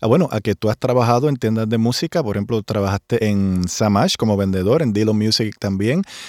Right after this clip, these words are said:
y actualmente eres dueño de, de Jerry López Music, este, ha sido, este, también con Fides U S A, y,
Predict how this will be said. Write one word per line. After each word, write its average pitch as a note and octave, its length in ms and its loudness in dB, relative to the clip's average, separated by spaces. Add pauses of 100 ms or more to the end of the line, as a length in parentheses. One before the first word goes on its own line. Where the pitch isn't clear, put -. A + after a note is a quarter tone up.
(200)
y G2+ 400 0
actualmente A2+ 640 0
eres A#2 220 2
dueño A2 380 0
de, G2+ 300 0
de F#2+ 180 -2
Jerry G2+ 220 0
López G#2+ 360 -2
Music, C#3+ 500 -2 (480)
este, G2 300 -4
ha G2 60 0
sido, G#2+ 360 0
este, G2 240 -4
también F#2 260 -4
con F#2+ 320 -2
Fides G2 380 -2
U G2+ 100 0
S G2+ 200 -2
A, C#3+ 40 2 (840)
y, G2 280 0